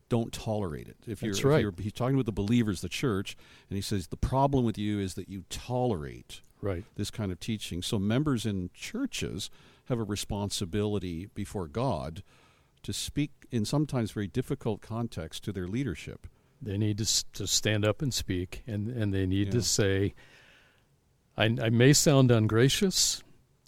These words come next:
Speaker 2: but, but Scripture calls us to speak truth with grace, but it does call us to speak truth, and it's time we did that
Speaker 1: Yeah.
Speaker 2: here."
Speaker 1: You know, every once in a while,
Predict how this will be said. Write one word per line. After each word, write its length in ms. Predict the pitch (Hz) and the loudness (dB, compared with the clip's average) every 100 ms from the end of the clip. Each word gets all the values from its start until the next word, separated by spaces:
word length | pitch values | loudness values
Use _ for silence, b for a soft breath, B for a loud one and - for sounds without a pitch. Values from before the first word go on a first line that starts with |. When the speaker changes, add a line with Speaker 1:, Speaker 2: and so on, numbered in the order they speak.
| - _ _ - | -20 _ _ -10
Speaker 2:
but, 260 | 110 104 104 - | 0 2 0 -4
but 240 | 147 107 - | -2 -2 0
Scripture 440 | - 117 - 117 | 0 2 2 -2
calls 440 | - 117 110 107 | 0 2 2 2
us 260 | 117 104 - | 2 0 -2
to 140 | 113 | -4
speak 340 | - - 101 - - - - | -2 -2 -2 -4 -12 -20 -6
truth 600 | - 190 104 170 - - | 6 8 8 6 2 -4
with 300 | 98 98 - | 0 0 2
grace, 360 | 95 87 98 | 0 0 -2
but 180 | - 104 | 0 0
it 120 | 101 | 0
does 240 | 98 107 - | 2 2 2
call 300 | - 107 101 | 0 0 0
us 140 | 92 | -2
to 140 | - 139 | -4 -6
speak 300 | - 101 - | -4 -4 -4
truth, 380 | - 90 90 - b b b b - | -6 -4 -4 -8 b b b b -4
and 220 | 101 95 | -2 -2
it's 180 | - - | -4 0
time 320 | 110 104 101 | 2 2 0
we 120 | 95 | -2
did 260 | 92 101 95 | 0 0 0
that 240 | 87 85 - | -4 -4 -8
Speaker 1:
Yeah. 140 | 87 | -6
Speaker 2:
here." 260 | 90 87 - - B B B | -4 -4 -8 -20 B B B
Speaker 1:
You 80 | 117 | 2
know, 60 | 120 | 4
every 120 | 131 | 6
once 240 | 123 117 | 4 4
in 80 | 110 | 2
a 40 | |
while, 520 | 101 107 98 87 90 | 2 2 2 0 -4